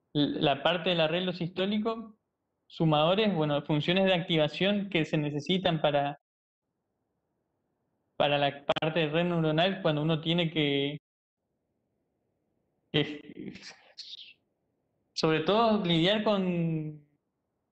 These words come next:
datos que son no lineales, se dice. Entonces hay que usar una función de activación que es no lineal, que es la que permite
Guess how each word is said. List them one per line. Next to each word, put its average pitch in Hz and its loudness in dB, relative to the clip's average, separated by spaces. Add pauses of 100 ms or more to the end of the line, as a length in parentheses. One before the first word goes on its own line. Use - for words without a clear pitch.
(180)
datos 180 0
que 196 0
son 185 -2
no 202 2
lineales, 180 0
se - -8
dice. 143 -6 (240)
Entonces 156 -4
hay 160 0
que 170 -4
usar 165 0 (640)
una 160 0
función 165 0
de 185 4
activación 165 0
que 170 -2
es 165 2
no 160 2
lineal, 165 0
que 156 2
es 156 2
la 156 4
que 151 0
permite 156 0